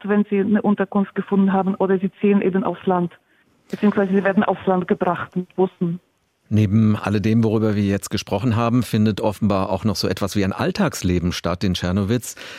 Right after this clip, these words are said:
Speaker 2: Der Wissenschaftsbetrieb an der Universität, an der Sie lehren, geht weiter. Und Sie haben uns geschrieben,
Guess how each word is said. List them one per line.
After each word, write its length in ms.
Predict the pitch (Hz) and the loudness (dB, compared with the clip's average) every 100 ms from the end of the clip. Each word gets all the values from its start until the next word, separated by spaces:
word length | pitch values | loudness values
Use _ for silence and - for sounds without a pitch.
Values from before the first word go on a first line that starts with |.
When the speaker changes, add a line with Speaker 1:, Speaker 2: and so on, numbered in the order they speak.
| - - | -20 -6
Speaker 2:
Der 100 | 101 | -2
Wissenschaftsbetrieb 1080 | 117 - 208 120 - - 101 - 92 95 - | 0 2 0 0 -4 -4 -6 -4 -2 -2 -2
an 140 | 92 | -2
der 220 | 90 85 - | 0 0 0
Universität, 720 | 101 90 90 90 - 101 110 | 0 0 0 -4 -4 -4 -2
an 120 | 95 | 0
der 120 | 95 | 0
Sie 120 | 95 | 0
lehren, 640 | 87 92 104 113 113 110 82 - | 0 0 0 2 2 2 0 -4
geht 340 | 95 90 87 | -4 -4 -4
weiter. 420 | 73 82 107 139 | -2 -2 -2 -2
Und 140 | 131 117 | -2 -2
Sie 140 | 104 | 0
haben 100 | 104 | 0
uns 140 | 113 | -2
geschrieben, 500 | - - 104 117 143 | -4 -4 -2 0 0